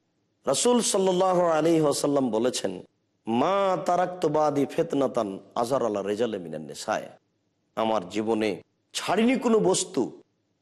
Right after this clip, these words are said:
যেটা পুরুষের জন্য বেশি বিপজ্জনক হতে পারে নারীদের চেয়ে। আল্লাহ রাসূল বলছেন যে,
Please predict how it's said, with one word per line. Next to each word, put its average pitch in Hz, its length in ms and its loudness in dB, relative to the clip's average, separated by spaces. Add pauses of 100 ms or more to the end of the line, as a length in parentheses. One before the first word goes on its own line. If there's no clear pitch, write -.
যেটা 113 180 -4
পুরুষের 180 560 -4
জন্য 101 480 -6 (540)
বেশি - 540 -6 (100)
বিপজ্জনক 131 760 -2
হতে 104 240 -8
পারে 92 320 -4 (680)
নারীদের 90 540 -8
চেয়ে। - 200 -18 (960)
আল্লাহ 120 180 -2
রাসূল 120 240 -4
বলছেন 110 500 -4 (600)
যে, 143 640 0